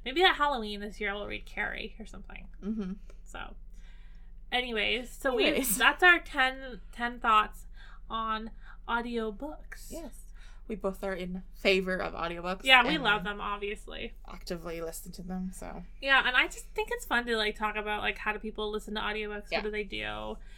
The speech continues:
Speaker 1: You know what gets me? The people who are like, "Oh, yeah, I, like, look at the news and listen to an audiobook." And I'm
Speaker 2: What?
Speaker 1: like, "How can your brain do that?" Like,
Speaker 2: <laughs>
Speaker 1: th-, that's different parts of my brain. Like, I can't,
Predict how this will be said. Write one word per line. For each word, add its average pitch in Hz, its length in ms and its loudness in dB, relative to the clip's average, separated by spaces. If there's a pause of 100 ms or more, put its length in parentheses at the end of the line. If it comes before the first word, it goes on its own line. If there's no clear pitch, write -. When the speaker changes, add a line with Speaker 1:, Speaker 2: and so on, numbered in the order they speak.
(160)
Speaker 1:
You 226 80 -8
know 294 100 2
what 349 100 0
gets 214 240 2
me? 240 120 -2
The 214 120 -4
people 262 200 -2
who 262 60 -2
are 269 80 0
like, 254 180 -2
"Oh, 226 120 2
yeah, 233 240 6
I, 220 120 6
like, 285 200 0
look 214 160 -2
at 233 100 -2
the 233 80 -4
news 214 320 -2
and 208 100 -6
listen 208 200 -8
to 208 80 -8
an 208 100 -6
audiobook." 202 520 -4 (360)
And 233 80 2
I'm 302 80 8
Speaker 2:
What? 494 60 6
Speaker 1:
like, 220 180 4 (200)
"How 262 180 6
can 359 160 10
your 359 100 8
brain 403 380 10
do 370 80 12 (140)
that?" 285 260 12
Like, 233 200 2
Speaker 2:
<laughs> - 0 -
Speaker 1:
th-, - 200 -2
that's 269 400 10
different 349 340 6
parts 320 240 8
of 302 60 0
my 285 80 6
brain. 220 500 2
Like, - 200 4
I 214 60 4
can't, 240 440 0